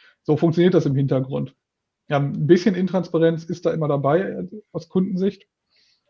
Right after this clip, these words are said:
Ähm, die Aktien können, bei einigen Brokern passiert das wohl auch, können auch verliehen werden und solche absurden Dinge gibt's ja auch noch. Und, äh, so zu hundert Prozent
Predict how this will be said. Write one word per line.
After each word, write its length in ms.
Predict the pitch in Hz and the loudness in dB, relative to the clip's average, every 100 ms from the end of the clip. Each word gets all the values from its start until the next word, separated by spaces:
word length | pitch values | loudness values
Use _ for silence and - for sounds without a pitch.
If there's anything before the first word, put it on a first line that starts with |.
| _ | _
Ähm, 300 | 151 151 147 | -2 -2 -2
die 200 | 147 151 | 0 0
Aktien 320 | 160 165 160 151 | 0 0 -2 2
können, 320 | 165 175 160 | 2 4 2
bei 100 | 147 | 0
einigen 220 | 151 147 | 2 4
Brokern 320 | 147 160 156 | 6 6 4
passiert 240 | 135 185 180 | 2 2 4
das 160 | 151 | 4
wohl 160 | 156 156 | 4 4
auch, 240 | 151 147 _ _ _ _ | 2 0 _ _ _ _
können 160 | 151 143 | 0 0
auch 100 | - | 2
verliehen 400 | 151 190 202 170 | 4 6 6 6
werden 560 | 165 165 170 175 - _ | 6 4 0 -6 -12 _
und 120 | 165 156 | -2 2
solche 240 | 156 156 | 4 2
absurden 400 | 156 160 156 147 | 2 4 4 4
Dinge 240 | 156 160 | 4 4
gibt's 180 | 151 156 | 0 -4
ja 80 | 156 | -4
auch 240 | 175 185 | -2 -2
noch. 240 | 165 160 - _ _ _ _ _ _ _ _ - | -4 -6 -10 _ _ _ _ _ _ _ _ -6
Und, 640 | 151 143 139 - - - - | 0 2 2 -2 -14 -20 -6
äh, 200 | 147 143 151 160 | -2 0 0 -2
so 240 | 156 165 | 2 2
zu 120 | 160 | 4
hundert 240 | 160 196 - | 4 2 2
Prozent 360 | 175 175 160 | 2 2 0